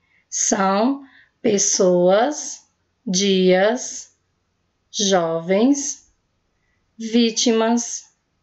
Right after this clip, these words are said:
jovem, fatos, racismo,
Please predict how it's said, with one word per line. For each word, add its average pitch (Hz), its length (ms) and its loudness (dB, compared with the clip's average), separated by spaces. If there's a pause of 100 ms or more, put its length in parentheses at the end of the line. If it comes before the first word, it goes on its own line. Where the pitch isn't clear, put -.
(260)
jovem, 202 920 0 (880)
fatos, 214 1080 -6 (320)
racismo, 262 1120 0